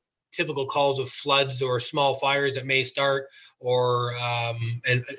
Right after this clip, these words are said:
any kind of loss, they were home to catch it and were able to stop it from getting any worse in many cases. So the typical, uh, flood calls definitely dropped off for us. The flood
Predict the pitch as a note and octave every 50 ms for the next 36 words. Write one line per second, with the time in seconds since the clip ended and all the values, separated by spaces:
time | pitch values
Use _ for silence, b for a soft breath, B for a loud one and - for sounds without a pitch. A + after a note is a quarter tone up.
0 | - - - - C3 E3+ E3+ D3+ - D3 C3+ B2+ A#2 B2 B2 A#2 A#2 A#2 - -
1 | - C3 C#3 C#3+ C#3 C3+ A#2+ - - F3 F3+ E3+ E3 C#3+ C3+ - - D3 C#3+ D3
2 | C#3+ - C3 B2 - - C3 B2 B2 B2 B2 - B2+ C3 C3 C3+ C3 C3 B2+ B2
3 | B2 A2+ - - - - C#3 C#3 C#3 - - - - B2+ B2 B2 A#2 A#2 C3 B2+
4 | B2+ B2 A#2+ A2+ A#2 B2 E3+ A#3 A#3+ A3+ - - C#3+ C3 B2 A#2+ B2 B2+ B2 B2+
5 | B2 - C3 B2 B2 A#2+ B2+ B2+ B2 - B B B B B B B B - -
6 | D3 C#3 C#3 C3+ C3+ C3 C3+ C3+ C3 C3 - F3+ F3+ E3 C#3+ - D3+ C#3+ C3+ C3
7 | C3 B2+ B2 B2 B2 B2 A#2+ B2 A#2+ A#2 - b b b b b b - - -
8 | - D3+ D3 C#3 C3 - - C#3+ C3+ C3 C3+ C3+ A#2+ A#2 A#2+ - C#3 C#3+ C#3 -
9 | C3+ B2 B2 B2 C3+ C3 B2+ - - C3 B2 B2 B2 A#2+ - C3 B2 B2 B2 B2
10 | A#2 - A#2 - - - C3+ C3 B2